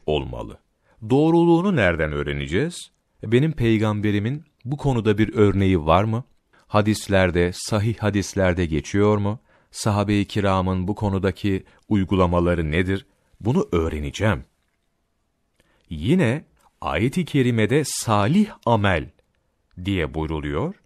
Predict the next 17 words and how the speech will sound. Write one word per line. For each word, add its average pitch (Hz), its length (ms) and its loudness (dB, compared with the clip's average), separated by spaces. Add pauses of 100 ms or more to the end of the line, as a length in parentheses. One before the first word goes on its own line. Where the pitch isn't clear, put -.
(260)
İhlasla 113 760 0
olması 78 680 -2
ne 71 120 -4
demek? 82 460 -6 (260)
Şirke 131 680 -2
dair 87 600 -2 (420)
gizli 117 480 2
ve 135 140 4
açık 101 400 -2
bütün 101 540 -2
unsurlardan 95 1040 -2 (100)
arınmış 95 640 0
olmam 82 440 2
gerekiyor 73 460 -4
yaptığım 65 580 -6
bir 60 40 -12
şeyin. 60 340 -14